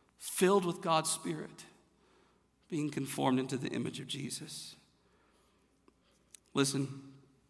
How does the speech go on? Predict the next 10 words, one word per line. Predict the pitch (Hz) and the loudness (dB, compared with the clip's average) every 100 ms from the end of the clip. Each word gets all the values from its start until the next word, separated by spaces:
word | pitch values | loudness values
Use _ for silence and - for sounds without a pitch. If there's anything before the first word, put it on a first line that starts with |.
| _ _ - - | _ _ -18 -14
the | 127 110 - - - - | -8 -8 -8 -16 -18 2
holidays | - 156 151 147 143 | 10 10 10 6 4
are | 143 | 4
upon | 135 - 127 127 | 2 4 4 4
us. | - - - | 2 -4 -6
This | - - | -8 -4
week | 139 131 | -2 -2
is | 123 - - - - | -4 -4 -10 -16 -4
Thanksgiving | 135 139 143 147 139 139 156 143 | 2 2 2 2 2 2 0 -4
and | 139 117 120 117 | -2 -2 -4 -8